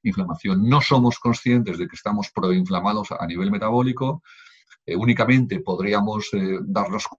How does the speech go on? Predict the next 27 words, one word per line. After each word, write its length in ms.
cuenta 420
con 160
ciertas, 800
ciertos 280
aspectos, 440
y 40
espe-, 160
y 80
especialmente 520
con, 240
con, 320
con 160
algunos 320
marcadores 480
analíticos, 640
y 100
esto 380
es 140
lo 140
que 120
nos, 280
es 160
lo 200
que 120
nos 220
puede 380
llevar 420